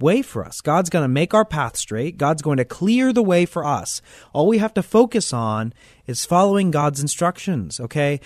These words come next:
Because that obedience and that faith is what's gonna cause the seas to part so we walk on dry land. That's gonna cause the giants to fall before us, and that's what's gonna cause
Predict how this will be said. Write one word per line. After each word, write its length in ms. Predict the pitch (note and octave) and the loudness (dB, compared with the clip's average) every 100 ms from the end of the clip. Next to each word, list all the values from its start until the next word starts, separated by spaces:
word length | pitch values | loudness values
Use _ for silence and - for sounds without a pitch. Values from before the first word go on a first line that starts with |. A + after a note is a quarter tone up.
| - - | -16 -8
Because 300 | C#3 E3+ C#3 | 0 2 4
that 260 | D#3+ G3 | 4 4
obedience 680 | D#3 D3 A#2 D#3+ F#3+ A3+ G#3+ | 4 2 2 -2 0 -2 -2
and 120 | D3 | -4
that 120 | C3 A#2+ | -4 -6
faith 380 | - A2+ C#3+ | -6 -4 -4
is 140 | D3 - | -6 -6
what's 120 | B2+ | -6
gonna 160 | C3 A#2+ | -4 -6
cause 560 | - A2+ A2 A2 G#2+ - - - | -4 -4 -2 -2 -6 -10 -20 -4
the 120 | C#3 | -2
seas 400 | C3+ - G3+ G#3 | 0 2 4 4
to 100 | - | 0
part 340 | F#3+ D#3+ D#3+ F#3+ | -2 2 2 2
so 140 | - | -2
we 140 | C#3 B2+ | 0 0
walk 320 | A#2+ A#2 A#2+ | 0 0 -2
on 60 | A2+ | -4
dry 200 | G#2+ G#2 | -2 -4
land. 440 | G2+ A2+ C3+ F3+ | -4 -4 -4 -6
That's 140 | C3+ - | -8 -4
gonna 180 | C#3 | -2
cause 440 | B2 - A#2+ A2 G#2+ - - | -2 -2 0 0 -4 -12 -6
the 100 | A#2+ | -4
giants 560 | B2+ C#3 D#3+ F#3+ F#3 - | 0 2 4 2 -2 -6
to 80 | C#3+ | -6
fall 260 | C3 A#2 | -4 -4
before 400 | F#2+ - G#2 B2 | -6 -10 -4 -4
us, 120 | F#3 | -2
and 80 | E3+ | -2
that's 160 | D3+ - | -4 -2
what's 180 | E3 - | -4 -2
gonna 180 | D#3+ | -4
cause 480 | D#3 C#3+ C3+ C3 B2 | -2 0 0 2 0